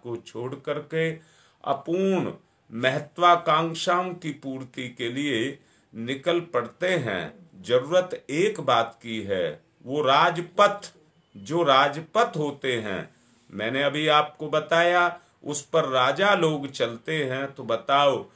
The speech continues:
उसमें कीचड़, दलदल कहाँ से आएगी? अगर आएगी, तो राज्य कर्मचारियों की ये ड्यूटी है कि उस दलदल को हटाए।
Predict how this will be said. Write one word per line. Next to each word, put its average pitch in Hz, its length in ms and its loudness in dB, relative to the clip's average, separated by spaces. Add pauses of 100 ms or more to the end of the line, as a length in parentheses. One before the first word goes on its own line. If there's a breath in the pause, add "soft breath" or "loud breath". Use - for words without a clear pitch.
(240 soft breath)
उसमें 143 420 -4
कीचड़, 160 580 -2
दलदल 151 720 0 (180)
कहाँ 135 360 -2
से 147 260 0
आएगी? 92 680 0
अगर 117 280 0
आएगी, 180 920 2 (480 soft breath)
तो 143 100 0
राज्य 135 360 4
कर्मचारियों 143 960 0
की 156 180 -10
ये 123 140 -6
ड्यूटी 113 560 -8
है 117 200 -2
कि 120 160 -14
उस 120 340 -12
दलदल 98 400 -6
को 123 400 -12
हटाए। 85 720 -8